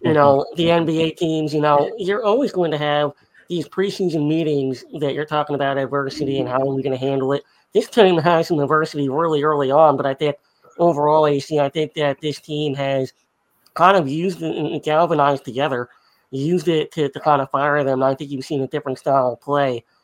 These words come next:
Speaker 1: from them. Now, obviously, some of that's gonna be X's and O's, but a lot of it is just, you know,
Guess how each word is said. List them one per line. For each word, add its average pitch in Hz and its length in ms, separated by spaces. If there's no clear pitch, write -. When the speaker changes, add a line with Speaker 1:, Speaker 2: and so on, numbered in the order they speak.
Speaker 1:
from 165 280
them. 131 180
Now, 147 160
obviously, 151 420
some 147 200
of 151 60
that's 139 200
gonna 147 140
be 139 160
X's 127 280
and 127 100
O's, 147 280
but 131 120
a 123 40
lot 180 260
of 139 80
it 131 100
is 123 140
just, 135 300
you 170 100
know, 139 280